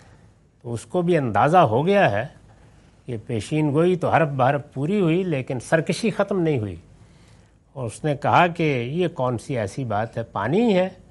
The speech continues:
گرد و پیش کے پہاڑ موجود ہیں، میں ابھی پناہ لے لوں گا، کچھ فرق نہیں پڑتا اس سے۔" اس پر حاشیہ ہے، اس سے اندازہ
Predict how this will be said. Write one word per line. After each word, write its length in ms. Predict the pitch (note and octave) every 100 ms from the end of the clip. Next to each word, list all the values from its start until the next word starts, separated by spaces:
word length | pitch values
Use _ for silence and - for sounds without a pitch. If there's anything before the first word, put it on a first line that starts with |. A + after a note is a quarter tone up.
| - _ - - - _ B2
گرد 220 | A#2 A#2+
و 80 | D3
پیش 360 | C#3 D3+ D3+ -
کے 120 | C3
پہاڑ 420 | - F#2+ G#2+ D3
موجود 500 | B2+ F#2+ G2+ E3 F#3
ہیں، 140 | F3+
میں 200 | C#3+ A2+
ابھی 180 | G2+ A2+
پناہ 300 | A2+ C#3 E3+
لے 160 | D3+ D3+
لوں 240 | D#3 D3+
گا، 160 | C#3 C#3+
کچھ 180 | - D#3+
فرق 280 | - C3+ -
نہیں 100 | A#2
پڑتا 280 | G2+ G2 -
اس 140 | G2+ -
سے۔" 160 | - - - - - - _ _ _ _ _ _ _ _ _ _ _ _ _ _ _ _ -
اس 200 | D#3+ -
پر 140 | G3
حاشیہ 440 | C3+ C#3+ - G#3+
ہے، 200 | G3 G#3+
اس 100 | G#3
سے 220 | - - G3
اندازہ 400 | E3+ C3 F3